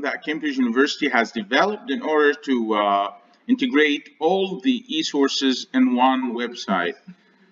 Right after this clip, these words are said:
The website you have to look into is cambridge one dot org slash home.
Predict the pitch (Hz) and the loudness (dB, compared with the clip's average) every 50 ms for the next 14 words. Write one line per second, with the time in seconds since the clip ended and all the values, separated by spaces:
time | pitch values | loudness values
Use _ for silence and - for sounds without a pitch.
0 | _ _ _ _ _ _ _ _ _ _ _ _ _ _ - 131 135 139 165 214 | _ _ _ _ _ _ _ _ _ _ _ _ _ _ -4 0 2 4 4 4
1 | 226 - - 247 214 190 151 170 160 147 165 170 185 185 - - 143 131 123 123 | 2 0 0 0 0 0 0 -2 -4 -2 -2 -2 -4 -4 -4 -6 -4 -4 -2 -2
2 | 151 190 202 - - 151 190 226 220 - 156 135 123 120 120 120 - - - 147 | -2 -4 -4 -6 -8 -6 -6 -4 -2 0 0 0 0 0 -2 -4 -8 -6 -4 -4
3 | 147 170 175 175 196 196 165 139 139 143 143 143 151 143 113 123 117 - - - | -4 -2 -2 -2 -4 -4 -4 -4 -2 0 0 0 -2 -2 -4 -6 -6 -6 -6 -2
4 | 151 160 160 160 165 160 156 131 - - - 143 127 123 117 113 113 - - - | 0 2 2 2 2 0 -2 -4 -10 -10 -6 -4 -2 0 0 -2 -2 -4 -8 -10
5 | - - 117 123 113 107 98 95 95 87 85 87 | -12 -6 -4 -2 0 0 -2 -4 -6 -8 -10 -12